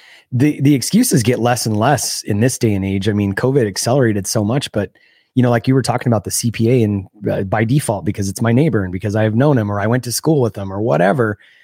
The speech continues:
In this day and age, there's no excuse because we have access to so much, not only people,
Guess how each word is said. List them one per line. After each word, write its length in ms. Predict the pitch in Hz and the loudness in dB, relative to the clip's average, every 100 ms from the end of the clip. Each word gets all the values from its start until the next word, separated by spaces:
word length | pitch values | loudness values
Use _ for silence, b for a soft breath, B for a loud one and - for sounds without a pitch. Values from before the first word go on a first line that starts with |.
| b b b | b b b
In 160 | 151 | 2
this 140 | 156 - | 2 2
day 120 | 208 | 2
and 120 | 175 | 4
age, 200 | 135 165 | 4 2
there's 180 | 139 110 | 0 0
no 300 | 123 131 156 | 2 2 0
excuse 440 | 120 - 151 131 | -2 -4 -2 -2
because 260 | - 113 104 | -2 -4 0
we 120 | 135 | 2
have 200 | 143 110 | 2 2
access 440 | 117 131 - 101 - | 2 0 -2 -4 -4
to 120 | 107 | -4
so 340 | - - 160 | -2 0 2
much, 320 | 143 110 - - b b b | 2 0 -2 -10 b b b
not 180 | 190 | 2
only 280 | 269 190 113 _ _ _ _ _ | 4 2 2 _ _ _ _ _
people, 560 | - 220 - - - 117 | 0 0 2 -2 -4 -14